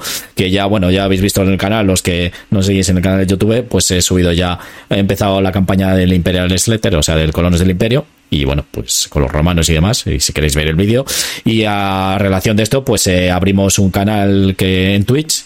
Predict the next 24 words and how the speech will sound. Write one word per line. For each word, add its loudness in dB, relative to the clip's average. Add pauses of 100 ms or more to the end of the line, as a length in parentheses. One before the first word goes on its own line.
(140)
para 0
hacer 0
esas 0
partidas 0
que -2
jugamos 0
en 2
directo, -2
¿vale? -2 (240)
Entonces, 0
si -4
queréis 0
ver 2
la 0
partida 0
completa, -2
en 0
Twitch, -2
en 0
Le 2
Toca 0
Jugar 0
a 0
Sauron, 0